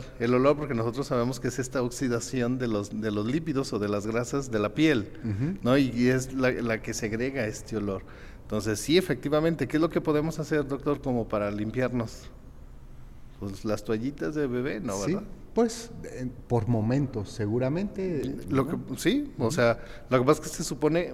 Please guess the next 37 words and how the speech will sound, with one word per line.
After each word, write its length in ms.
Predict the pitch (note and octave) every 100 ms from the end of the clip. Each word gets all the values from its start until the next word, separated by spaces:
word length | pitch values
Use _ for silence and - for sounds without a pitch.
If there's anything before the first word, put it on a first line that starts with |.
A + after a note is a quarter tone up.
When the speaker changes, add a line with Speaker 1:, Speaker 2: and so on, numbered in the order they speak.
| -
Speaker 1:
porque 240 | - B2 C#3
hay 80 | C3+
gente 320 | F3 E3 D#3
que 80 | D#3+
se 140 | C#3
limpia 340 | C3 C#3+ C#3+
como 240 | - A#2+ A2
con 160 | A#2
alcohol 420 | G#2+ G2 B2+ D3 C#3+
o 40 |
algo 220 | C#3+ D3
así, 280 | D3 - F#3 -
pero 140 | B2+
Speaker 2:
Ujú. 80 | A#2
Speaker 1:
pues 120 | E3
puede 220 | - A#2+
generar 400 | C3+ C#3 B2 A#2
una 240 | B2 C3 C3+
acetona, 480 | - - B2+ B2 A2
¿no? 140 | A#3 - - - - -
Speaker 2:
Así 280 | G2 - A2+
es. 140 | C3 - - - - - - G2
Speaker 1:
O 80 |
sea, 160 | A2 A#2+
aquí, 220 | C3 D3+ E3 -
eh, 160 | B2+ -
quien 180 | C3
nos 160 | B2 A#2+
podría 260 | A#2 A2 C#3
decir 320 | E3 - D#3+
así, 240 | - F3 -
el 160 | B2
fenómeno 500 | - B2 C3+ E3 C#3+
químico 380 | - D3+ D#3 D3
que 120 | -
sucede 420 | A#2+ A2 - C#3 E3
es 180 | -